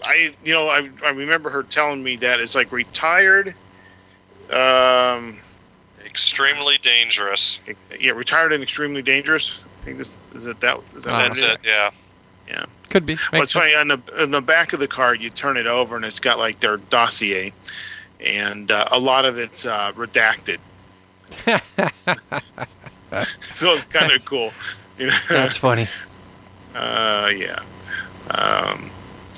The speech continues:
Speaker 1: so, yeah, they're all, uh, th-, let's see. Th-, "This subject is not to be approached. Previous c-, contact attempts have resulted in disappearances of redacted senior field officers presumed dead."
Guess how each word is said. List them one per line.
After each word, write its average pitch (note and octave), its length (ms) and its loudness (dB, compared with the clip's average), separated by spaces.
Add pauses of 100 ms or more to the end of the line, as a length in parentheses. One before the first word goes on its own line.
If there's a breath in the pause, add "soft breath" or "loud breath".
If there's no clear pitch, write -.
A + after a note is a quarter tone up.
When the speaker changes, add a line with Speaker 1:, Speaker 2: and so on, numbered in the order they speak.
(280)
Speaker 1:
so, - 240 -4
yeah, E2+ 260 0
they're F2+ 200 -6
all, G#2+ 420 0
uh, G2 120 -6
th-, - 260 -8 (100)
let's - 120 0
see. F2+ 220 -2 (100)
Th-, - 160 -14 (200)
"This C3+ 200 4
subject D3 420 2
is G2+ 240 -2
not A2+ 220 2
to A#2+ 80 -6
be G#2+ 160 0
approached. F#2+ 600 -2 (180)
Previous C3 360 2
c-, - 160 -4 (560 loud breath)
contact A#2+ 480 0
attempts G#2+ 360 -2
have G#2 120 -2
resulted A#2 480 2
in G#2+ 140 0
disappearances A#2 800 2
of G2 220 -2
redacted G2+ 640 -4 (300 loud breath)
senior D3 380 2
field A#2+ 320 0
officers A2 640 0 (180)
presumed G#2+ 420 -2
dead." F#2+ 340 -2